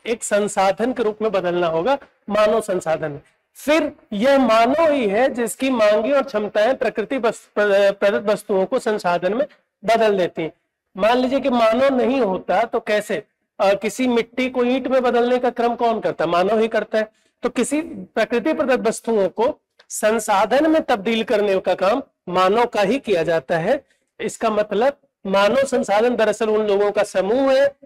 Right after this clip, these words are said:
जो किसी संगठन, किसी कंपनी, किसी व्यवसायिक क्षेत्र, किसी उद्योग, किसी industry, किसी economy के कार्यबल का निर्माण करते हैं, यानी श्रम बल का निर्माण करते हैं।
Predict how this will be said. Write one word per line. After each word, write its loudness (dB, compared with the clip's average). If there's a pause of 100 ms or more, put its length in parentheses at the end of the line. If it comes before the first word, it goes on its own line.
(220)
जो 2
किसी -4
संगठन, 0
किसी -4
कंपनी, 0
किसी -4
व्यवसायिक 0
क्षेत्र, -2
किसी -6
उद्योग, 2
किसी -4 (140)
industry, -2 (500)
किसी 0
economy 2
के 0
कार्यबल 0
का 2
निर्माण 0
करते -2
हैं, 0 (280)
यानी 2
श्रम -4
बल 0
का -2
निर्माण -2
करते -2
हैं। -2